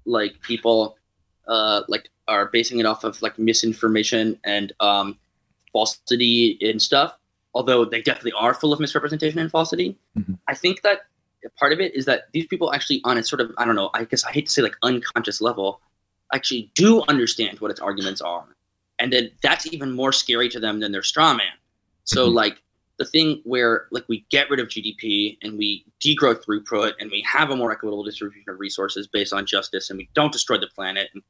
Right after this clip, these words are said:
Speaker 1: not everything is based on production and accumulation and state power and capitalism, I think that is scary to a lot of people. I think
Speaker 2: Yeah.
Speaker 1: they, they don't want that.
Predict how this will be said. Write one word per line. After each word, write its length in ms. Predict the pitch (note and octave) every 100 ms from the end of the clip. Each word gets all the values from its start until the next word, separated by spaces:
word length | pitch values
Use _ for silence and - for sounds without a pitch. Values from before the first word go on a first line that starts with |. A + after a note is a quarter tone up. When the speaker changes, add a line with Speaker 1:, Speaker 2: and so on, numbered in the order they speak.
| _ _ _ A#2+
Speaker 1:
not 160 | C#3+
everything 280 | C3 A#2 A2+
is 80 | G#2
based 240 | F#2+ G2+
on 80 | G2
production 360 | - G2+ - G2
and 100 | F#2+
accumulation 640 | - G2 F#2+ F#2+ F#2 F#2+
and 80 | F#2+
state 200 | F#2 F2
power 340 | - F#2+ F2+ F2+
and 160 | F#2+
capitalism, 580 | G2 G2+ G#2 G2 - F2+ _ _ _ _ -
I 40 |
think 220 | A2+ -
that 160 | D3+ F3+
is 220 | - - -
scary 560 | - - A#2 D#3+ C#3+ -
to 100 | G#2+
a 20 |
lot 160 | F2 G2
of 80 | -
people. 300 | E3+ - - _ _ _ _ _
I 60 | -
think 180 | A#2+
Speaker 2:
Yeah. 180 | G2 F2+ G#2+
Speaker 1:
they, 200 | G#2+ - - - -
they 80 | A#2
don't 180 | B2+
want 200 | A2 E3+
that. 160 | E2+